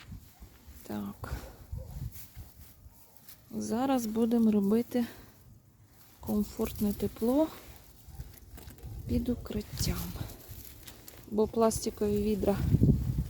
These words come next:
я не думаю, що вони прям сильно приємні. Тим паче я відкриваю їх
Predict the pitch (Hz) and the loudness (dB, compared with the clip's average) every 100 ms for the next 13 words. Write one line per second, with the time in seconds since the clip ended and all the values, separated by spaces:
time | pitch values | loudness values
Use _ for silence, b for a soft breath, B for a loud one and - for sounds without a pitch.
0 | - - 214 214 220 359 480 415 - 320 | -6 -4 0 2 2 2 4 4 2 0
1 | 320 294 - 262 - 277 262 254 254 - | 0 -2 -4 -6 -4 -4 -4 -2 -2 2
2 | 254 254 311 330 311 302 - - - - | 4 4 4 2 0 -2 -4 -14 -18 -20
3 | - _ - - - - - - _ - | -20 _ -20 -20 -20 -20 -20 -20 _ -8
4 | 233 226 233 233 - 214 214 220 - - | -4 -2 -2 -2 -2 0 0 -2 -6 -6
5 | 214 208 254 294 294 277 262 277 | -4 -2 0 4 4 4 2 -2